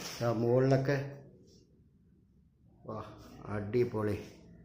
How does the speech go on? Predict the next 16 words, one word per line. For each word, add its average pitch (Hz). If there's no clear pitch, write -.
അപ്പോൾ 113
പല 117
സെറ്റ് -
വർക്കിൻ്റെ 151
കുറേ 139
സാധനം 131
ഇവിടെ 123
എന്തോ 127
ഷൂട്ട് 156
നടന്നിരിക്കുന്നു 131
ഈ 107
അടുത്ത 110
കാലത്ത്. 110
അപ്പോൾ -
അതിൻ്റെയൊക്കെ 120
സാധനങ്ങളാണ്. 120